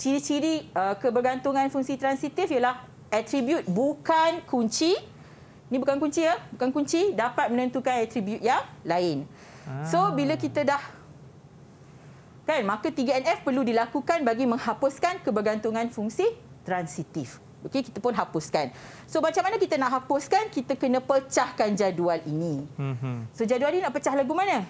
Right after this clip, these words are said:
Speaker 1: Ha, jadual dia akan pecah macam ni. Nombor K P me-, dapat menentukan nama murid.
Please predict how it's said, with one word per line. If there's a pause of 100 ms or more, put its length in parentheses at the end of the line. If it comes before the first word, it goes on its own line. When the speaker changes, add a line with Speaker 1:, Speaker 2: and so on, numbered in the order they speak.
(220)
Speaker 1:
Ha,
jadual (160)
dia
akan
pecah
macam
ni. (880)
Nombor
K
P (160)
me-,
dapat
menentukan
nama
murid.